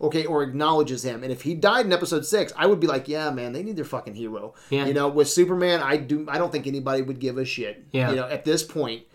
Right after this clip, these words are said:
Speaker 1: if he died, you
Speaker 2: Mm-hmm.
Speaker 1: know. Um, but, so, my honorable mentions before I get into my number one is, um, this is kinda neat, okay? So, I haven't been able to keep up with it, but I heard something.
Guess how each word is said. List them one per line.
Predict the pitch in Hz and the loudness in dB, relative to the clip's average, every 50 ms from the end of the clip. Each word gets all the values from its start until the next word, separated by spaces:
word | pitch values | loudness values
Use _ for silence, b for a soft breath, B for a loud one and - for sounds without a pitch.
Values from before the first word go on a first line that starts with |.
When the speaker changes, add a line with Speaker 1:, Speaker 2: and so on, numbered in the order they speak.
| _ _ _ | _ _ _
Speaker 1:
if | - 127 123 | -10 -6 -4
he | 135 131 | -4 -2
died, | 123 117 107 107 - 139 135 - _ - - | -2 -4 -6 -8 -10 -14 -18 -20 _ -6 -4
you | 139 | -2
Speaker 2:
Mm-hmm. | 135 123 123 | 0 0 0
Speaker 1:
know. | 123 - - B B B B B B B | -2 -2 -4 B B B B B B B
Um, | 151 147 143 139 139 131 131 131 127 - 131 | 0 4 4 6 6 4 2 0 -4 -2 4
but, | 131 175 170 160 165 - - | 6 8 8 6 4 0 0
so, | - 196 185 180 | 4 6 6 4
my | 185 196 196 226 262 277 | 4 6 6 6 6 8
honorable | 254 247 254 226 247 247 | 6 6 6 6 4 6
mentions | 202 170 160 151 156 156 147 | 6 6 4 2 0 -6 -8
before | 135 127 143 156 | -6 -2 2 2
I | 147 | 4
get | 151 151 | 4 2
into | 147 139 | 2 0
my | 139 139 | 0 0
number | 139 139 135 143 | 0 0 -2 -2
one | 139 131 131 127 131 127 127 127 b b b b b b | -2 0 0 0 0 -2 -4 -6 b b b b b b
is, | - 160 151 151 151 151 147 151 | 0 6 8 10 10 10 8 2
um, | - 156 147 139 135 127 123 123 127 131 - _ _ - - - - - _ _ - | 0 2 2 2 2 2 0 -2 -6 -12 -18 _ _ -16 -16 -16 -16 -20 _ _ -2
this | 156 175 185 | -2 -2 -2
is | 233 220 | -2 -4
kinda | - 254 269 269 | -2 0 2 2
neat, | 254 247 254 262 285 262 196 151 | 2 2 0 0 2 2 2 2
okay? | 147 135 - 160 156 156 160 | 2 2 4 4 4 4 4
So, | 156 165 165 151 143 | 4 4 4 4 4
I | 135 139 | 2 2
haven't | 165 202 226 226 | 2 2 2 2
been | 220 233 | 2 0
able | 240 226 220 | 2 2 0
to | - | -2
keep | - - 226 220 - - | -2 -2 -2 -2 2 4
up | 175 175 175 180 | 4 4 6 6
with | 214 208 | 6 6
it, | 208 | 6
but | 156 151 | 4 2
I | 135 | 0
heard | 135 - - - 165 165 156 156 | -2 -6 -4 0 0 0 0 0
something. | - 151 110 104 - 110 110 127 | -2 -6 -6 -8 -10 -14 -16 -16